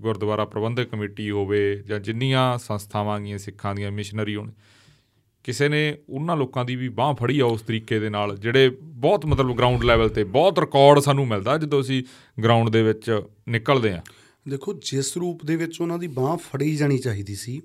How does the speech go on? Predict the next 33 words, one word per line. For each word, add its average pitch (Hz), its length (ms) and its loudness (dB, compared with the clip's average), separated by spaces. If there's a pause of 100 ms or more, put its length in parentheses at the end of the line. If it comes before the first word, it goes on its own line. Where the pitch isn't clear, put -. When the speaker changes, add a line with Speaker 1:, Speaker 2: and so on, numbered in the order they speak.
Speaker 1:
ਜੀ। 110 300 -4 (460)
Speaker 2:
ਉਸ 185 220 2
ਰੂਪ 196 140 0
'ਚ - 120 -8
ਨਹੀਂ 165 160 2
ਫੜੀ 135 260 -2
ਗਈ। 123 100 -8 (240)
Speaker 1:
ਹੂੰ। 117 400 0 (880)
Speaker 2:
ਸਾਡੀ 196 280 4
ਕੌਮ 233 240 6
ਦੇ 240 80 2
ਵਿੱਚ 233 180 0
ਇਹ 254 60 2
ਹੁੰਦਾ, 226 220 6
ਇੱਕ 220 160 2
ਬੰਦਾ 220 260 4
ਜਿਹੜਾ 226 180 4
ਦਿਖਦਾ 160 320 0
ਹੈ, 147 80 4
ਜਿੱਥੇ 165 260 -2
ਦਾ 240 100 4
ਸਿੱਟਣ 220 360 2
ਲੱਗ 240 100 4
ਜਾਂਦੇ 196 220 2
ਨੇ 202 100 4
ਪੈਸਾ, 196 300 4
ਫਿਰ 220 140 4
ਸਾਰੇ 170 300 8
ਹੀ 240 60 10
ਸਿੱਟਦੇ 175 320 6
ਨੇ 180 80 8
ਜਾ 139 140 4
ਕੇ। 104 160 -8